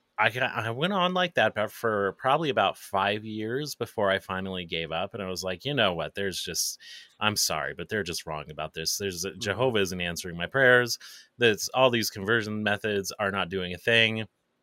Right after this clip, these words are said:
Speaker 1: They, they, they're just wrong about this. They're,
Speaker 2: Mm.
Speaker 1: they're gonna get new light about this soon and realize that they were wrong.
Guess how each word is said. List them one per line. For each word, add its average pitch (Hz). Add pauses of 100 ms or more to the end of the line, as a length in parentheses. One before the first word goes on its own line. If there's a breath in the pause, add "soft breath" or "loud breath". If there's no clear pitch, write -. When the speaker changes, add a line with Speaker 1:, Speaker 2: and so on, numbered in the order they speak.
(540 loud breath)
Speaker 1:
They, 107
they, 107
they're 117
just 104
wrong 78
about 69
this. -
They're, 98
Speaker 2:
Mm. 85
Speaker 1:
they're 98
gonna 90
get 80
new 104
light 107
about 95
this 98
soon 90 (320 loud breath)
and 76
realize 101
that 87
they 95
were 90
wrong. 80